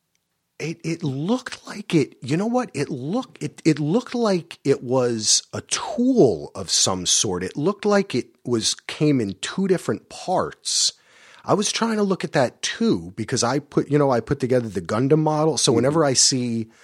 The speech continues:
Speaker 1: like, <laughs> like
Speaker 2: It was like a diagram of how to put these two things together or <laughs> something.
Speaker 1: Yeah. So, uh, the, oh, okay. So was it, like, one part the dragon glass and another, like, a hilt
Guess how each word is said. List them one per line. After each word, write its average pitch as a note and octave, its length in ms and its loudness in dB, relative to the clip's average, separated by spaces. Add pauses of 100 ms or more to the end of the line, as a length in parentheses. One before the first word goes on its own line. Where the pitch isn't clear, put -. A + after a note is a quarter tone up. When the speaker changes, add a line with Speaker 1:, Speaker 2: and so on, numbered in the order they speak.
(380)
Speaker 1:
like, G2 420 -6 (380)
<laughs> - 0 - (400)
like - 260 4
Speaker 2:
It A#2+ 60 6
was A2+ 180 4
like B2 120 0
a - 580 -4
diagram F2+ 100 -2
of E2+ 60 -6
how A2 140 4
to G#2+ 80 4
put - 240 -2
these G#2+ 280 -4
two A2+ 120 -2
things G#2+ 320 -4
together G2+ 560 0
or - 40 -6
<laughs> - 0 -
something. - 400 0
Speaker 1:
Yeah. D#3 600 2
So, C#3 540 2
uh, - 200 -8
the, E3+ 220 -2
oh, G#3 240 4 (120)
okay. D3 240 2
So C3 200 2
was B2 300 2
it, - 280 -2
like, A#2+ 220 0
one A2+ 300 0
part B2 260 2
the B2+ 80 4
dragon A2 480 0
glass A2+ 400 0
and G2 80 -4
another, G2+ 300 -2
like, F2+ 180 -6
a D2+ 60 -6
hilt - 680 0